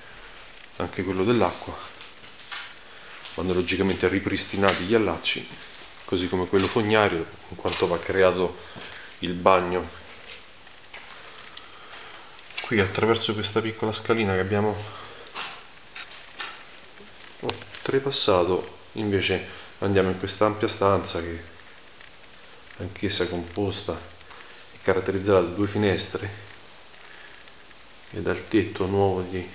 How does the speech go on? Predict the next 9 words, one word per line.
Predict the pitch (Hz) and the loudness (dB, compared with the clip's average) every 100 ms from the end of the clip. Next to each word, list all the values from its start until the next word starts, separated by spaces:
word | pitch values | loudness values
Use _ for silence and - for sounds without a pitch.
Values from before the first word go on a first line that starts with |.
| - - - - - - - - - - - - | -16 -18 -20 -20 -20 -20 -20 -20 -20 -20 -20 -6
di | 104 | -2
rifacimento. | 101 104 120 131 90 80 82 90 - - - - - | 0 2 2 2 2 0 -2 -6 -6 -12 -16 -18 0
Era | 92 92 92 - - | 4 6 4 0 -2
molto | 101 90 92 | -2 0 0
probabilmente | 92 92 92 95 101 98 | 4 4 4 4 2 2
la | 87 82 | 0 0
camera | 87 90 87 | 0 0 0
da | 87 | 0
letto. | 87 87 | 0 -2